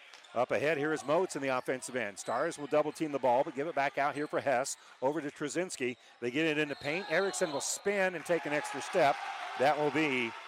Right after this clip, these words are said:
turnover number nine on North Platte Saint Pat's. Making the Irish play maybe a little faster than what they're comfortable with. It bears pointing out that North Platte Saint Pat's has played only one game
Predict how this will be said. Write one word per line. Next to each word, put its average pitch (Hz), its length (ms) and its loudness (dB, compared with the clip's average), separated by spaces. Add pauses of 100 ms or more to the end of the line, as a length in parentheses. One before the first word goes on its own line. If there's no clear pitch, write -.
turnover 165 480 0
number 143 220 -2
nine 123 420 0
on 123 120 -4
North 123 200 -2
Platte 123 240 0
Saint 120 200 -8
Pat's. 131 480 0 (1700)
Making 156 240 2
the 156 80 2
Irish 170 320 0
play 160 260 2
maybe 147 280 -2
a 131 40 0
little 143 220 0
faster 151 480 -2
than 117 120 -10
what 123 140 0
they're 143 100 -8
comfortable 131 480 0
with. 104 180 -2 (2250)
It 120 200 -4
bears 196 260 4
pointing 185 320 0
out 208 240 2
that 160 80 -8
North 165 160 -2
Platte 180 240 -2
Saint 175 220 -4
Pat's 170 240 -2
has 147 120 -10
played 180 220 0
only 170 240 0
one 143 340 -2
game 147 380 -2